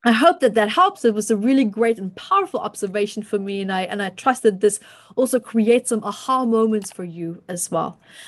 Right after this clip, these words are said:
And guys, thank you for joining me, and until next time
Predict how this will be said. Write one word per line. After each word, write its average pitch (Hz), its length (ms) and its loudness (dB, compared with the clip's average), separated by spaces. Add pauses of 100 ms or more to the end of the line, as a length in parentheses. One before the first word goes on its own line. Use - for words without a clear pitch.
(160)
And 226 180 6
guys, 285 540 4 (520)
thank 233 160 2
you 233 80 4
for 214 100 4
joining 330 380 4
me, 330 520 -2
and 226 160 -4
until 226 320 0
next 254 340 -4
time 262 580 -4